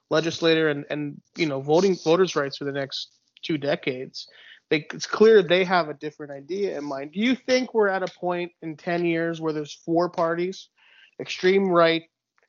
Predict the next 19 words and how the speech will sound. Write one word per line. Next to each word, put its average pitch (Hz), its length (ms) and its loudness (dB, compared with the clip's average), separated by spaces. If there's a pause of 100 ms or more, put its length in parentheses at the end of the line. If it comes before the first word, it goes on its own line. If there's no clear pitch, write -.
(580)
progressive 160 600 -4
left, 151 420 0 (1080)
and 143 140 -8
the 139 60 -10
two 180 240 -4
centrists - 1080 0 (380)
battling 156 420 2
over 143 320 -4
the 139 100 -10
same 147 280 -8
two 151 240 -10
things 135 480 -6
'cause 135 300 -6
they're 143 420 0 (300)
gonna 147 200 4
refuse 143 460 -4
to 147 160 -2
ever 135 180 -4
die 127 340 -8